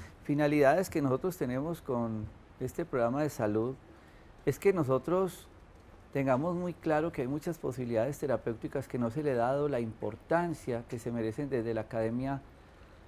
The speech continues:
Ortodoxa Universitaria cuando nos educamos como médicos cirujanos. Y terminamos diciéndole al paciente: "A usted ya no hay nada más que hacerle,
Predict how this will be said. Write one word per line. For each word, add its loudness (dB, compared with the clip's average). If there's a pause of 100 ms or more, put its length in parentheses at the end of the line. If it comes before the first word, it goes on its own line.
(160)
Ortodoxa 0
Universitaria -2
cuando -6
nos -6
educamos -6
como -4
médicos -2
cirujanos. -4 (1080)
Y -4
terminamos 4
diciéndole 4
al 6
paciente: 0 (100)
"A -2
usted -2
ya -2
no -2
hay -2
nada -2
más -4
que -8
hacerle, -8